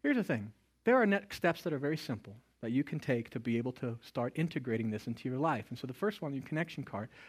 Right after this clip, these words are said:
that I'll challenge you to take is this. Why don't you memorize Ephesians five fifteen? Right?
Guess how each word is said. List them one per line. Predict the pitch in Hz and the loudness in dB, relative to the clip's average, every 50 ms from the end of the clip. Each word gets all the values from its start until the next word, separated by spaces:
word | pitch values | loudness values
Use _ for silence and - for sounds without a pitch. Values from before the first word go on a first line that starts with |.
| - | -6
that | - 170 | 0 2
I'll | 175 196 | 2 2
challenge | 196 - - 294 285 202 165 147 | 2 0 0 2 2 2 2 2
you | 139 | 0
to | 139 | 0
take | - - 196 151 - - | 2 2 2 2 2 0
is | 143 | -2
this. | 170 196 143 - - - - - _ _ _ _ _ _ _ _ _ _ _ _ - | -2 -2 -2 -2 -6 -12 -20 -20 _ _ _ _ _ _ _ _ _ _ _ _ 4
Why | 208 | 4
don't | 294 - - | 4 6 6
you | 339 277 | 6 6
memorize | 220 220 233 220 190 175 170 175 | 6 6 6 6 6 4 4 2
Ephesians | 160 - 180 175 175 170 151 | 2 0 0 2 0 -2 0
five | - 160 156 156 156 | 2 2 2 2 2
fifteen? | - 165 - - - 202 127 101 95 - _ _ _ _ _ _ _ _ _ _ _ _ _ _ _ _ _ _ _ _ _ _ _ _ _ _ _ _ _ | 0 -4 -4 -4 -6 -6 -6 -6 -8 -10 _ _ _ _ _ _ _ _ _ _ _ _ _ _ _ _ _ _ _ _ _ _ _ _ _ _ _ _ _
Right? | - 180 214 247 208 | 2 2 2 2 0